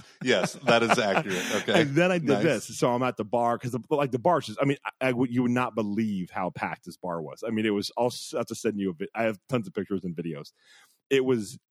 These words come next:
Speaker 2: just wall to wall college kids and people who were in town for this, for this wedding. I mean, it is like, it's very obvious the bars in town that are not a Notre Dame bar, 'cause there's no Notre Dame stuff in there. They do not wanna be that. This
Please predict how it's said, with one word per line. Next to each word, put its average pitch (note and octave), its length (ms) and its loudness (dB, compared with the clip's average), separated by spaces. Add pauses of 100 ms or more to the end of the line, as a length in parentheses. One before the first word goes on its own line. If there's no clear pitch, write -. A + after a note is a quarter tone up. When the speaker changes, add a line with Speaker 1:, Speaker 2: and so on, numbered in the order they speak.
(220)
Speaker 2:
just A2 160 -4
wall A#2 460 2
to A#2 60 2
wall F2+ 520 0 (340)
college A#2 380 0
kids G2+ 360 -4 (200)
and G#2 120 -6
people G#2+ 300 0
who G#2 80 0
were G2+ 80 0
in G2+ 80 -4
town G#2 240 -4
for G2 260 -6
this, F2+ 220 -6
for - 180 -6
this E2+ 200 -8
wedding. F#2 200 -4
I B2+ 40 0
mean, C#3 160 2
it D3 40 2
is B2 120 -2
like, G#2+ 140 -2 (680)
it's D#3 240 -2
very E3 240 2
obvious B2+ 400 0
the A2+ 80 -6
bars G#2 260 -2
in G2 60 -10
town G#2+ 320 -4
that G2 100 -4
are F#2+ 80 -2
not G2+ 500 -2
a G#2 120 -4
Notre G#2 260 2
Dame G2 240 -4
bar, A2+ 160 0
'cause G2 160 -8
there's F#2+ 240 -4
no G#2+ 380 2
Notre A#2+ 240 0
Dame G2+ 180 -2
stuff - 240 -8
in E2 140 -12
there. C2 120 -20
They F#2 100 -10
do F#2 100 -8
not F#2 240 -8
wanna E2+ 140 -16
be F2 180 -6
that. - 200 -18 (140)
This B2+ 380 -2